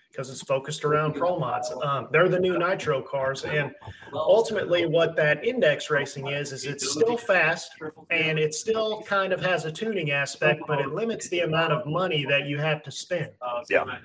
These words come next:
Speaker 1: And, and I also think it's cool because it's essentially still bracket racing, which is what I wanna do,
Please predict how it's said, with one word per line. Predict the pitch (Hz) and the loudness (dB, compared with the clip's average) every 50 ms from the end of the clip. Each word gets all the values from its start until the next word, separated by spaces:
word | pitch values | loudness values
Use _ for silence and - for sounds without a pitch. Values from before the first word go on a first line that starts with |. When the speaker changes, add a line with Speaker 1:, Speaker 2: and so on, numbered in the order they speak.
| - - - - - - | -18 -18 -16 -14 -8 -2
Speaker 1:
And, | - 156 151 147 139 - - - _ _ - | 0 0 2 2 0 -2 -6 -14 _ _ -4
and | 180 165 165 160 | -2 0 2 4
I | 156 156 160 | 6 6 6
also | 165 185 196 190 - 190 165 | 6 4 4 2 2 -2 -2
think | - 180 170 156 156 | 0 0 -2 -2 -2
it's | 151 156 | -6 -8
cool | - - 175 170 170 160 | -6 -4 -2 -2 0 0
because | 147 147 151 165 156 156 156 | -2 -2 0 0 0 0 -2
it's | 131 - - - | -8 -10 -8 -6
essentially | - 190 190 185 - - 175 160 | -4 -2 -2 -2 -2 -2 -2 -2
still | 151 - - - 165 156 151 | -4 -2 0 4 4 4 6
bracket | 160 180 214 220 - - 170 - | 4 4 2 2 0 -2 -2 2
racing, | 147 143 147 147 - 175 160 160 151 | 2 2 2 0 -2 -4 -2 0 2
which | 147 147 143 - 151 | 2 2 0 -2 -4
is | 135 131 | -4 -2
what | 135 147 147 147 | 2 4 6 6
I | 143 156 185 196 | 6 6 4 2
wanna | 185 165 147 139 135 127 | 2 0 -2 -2 -4 -4
do, | 120 127 131 135 139 143 147 | -4 -2 -2 -2 0 -2 -4